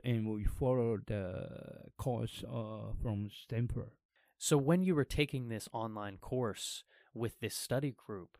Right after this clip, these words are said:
Speaker 2: were you guys focusing on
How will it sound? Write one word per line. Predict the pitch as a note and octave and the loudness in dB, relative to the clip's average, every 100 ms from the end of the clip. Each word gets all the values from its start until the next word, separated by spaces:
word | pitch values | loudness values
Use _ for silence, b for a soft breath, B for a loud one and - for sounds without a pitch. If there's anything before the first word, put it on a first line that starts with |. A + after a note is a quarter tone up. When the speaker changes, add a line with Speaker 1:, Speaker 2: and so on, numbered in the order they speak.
| _ _ - | _ _ -8
Speaker 2:
were | A#2+ C#3 | -2 0
you | C#3+ D3+ | 2 2
guys | D3 C#3 C3 C3 A#2+ - | 4 2 0 0 -2 -6
focusing | - - B2+ D3 - C#3+ C3+ C3 | -2 2 2 2 0 -2 -2 -4
on | A2+ A2 G#2+ G#2 G2+ | -4 -2 -2 -2 -6